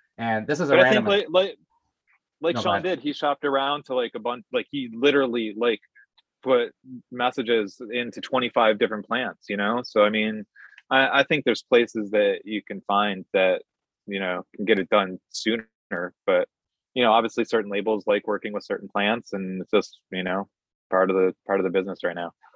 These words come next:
Speaker 1: And this is a completely random aside, but I noticed earlier when I was looking at your guys' Bandcamp that you had the digital, uh, transfer done by somebody whose last name is Winicky. And, uh, that's my
Speaker 2: Yeah.
Speaker 1: girlfriend's la-, that's my girlfriend's last name. And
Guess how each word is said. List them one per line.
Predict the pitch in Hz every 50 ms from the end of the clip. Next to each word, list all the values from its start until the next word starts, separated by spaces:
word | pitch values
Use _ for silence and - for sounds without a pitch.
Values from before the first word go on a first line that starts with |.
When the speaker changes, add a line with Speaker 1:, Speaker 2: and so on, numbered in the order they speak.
| - - - - _ _ _ _ _ _ _ _
Speaker 1:
And | - 120
this | 131 143
is | 165 139
a | 127
completely | - 120 107 135 127 113 107
random | 104 107 107 110 110 107 101
aside, | 98 - - - 107 107 107 104 101 98
but | 107 104 101
I | 98 107 107
noticed | 104 110 117 113 104 - -
earlier | 113 110 113 107
when | 104 101
I |
was | 98 98
looking | 107 110 104
at | 101
your | 98 92
guys' | 104 101 98 92 95 90
Bandcamp | 87 - 101 104 104 101 - 104 98 95 92
that | 101
you | 95 101
had | 101 101
the | 95 98
digital, | 87 113 107 101 104 104 101 98 95 90 - - _ _ _ -
uh, | 101 95 90
transfer | - - 120 110 110 107 - -
done | - 107 107 104
by | 101 101
somebody | 101 - 107 104 101
whose | 98 98 92
last | 101 98 98 95 -
name | 110 101
is | 101 92 92
Winicky. | 92 101 110 117 117 - 131 127 131 131 - _ _ _ _ _ _ _ _ - 104
And, | 101 98 98
uh, | 98 95 92
that's | 101 107 107 -
my | 113
Speaker 2:
Yeah. | 101
Speaker 1:
girlfriend's | 95 107 107 156 165 - 98 95 -
la-, | 101 98 98 98 - -
that's | 120 117 -
my | 135 113
girlfriend's | 101 120 117 110 - 101 95 90
last | 101 98 95 95 - -
name. | 101 98 95 95 92 92 - -
And | 101 98 92 92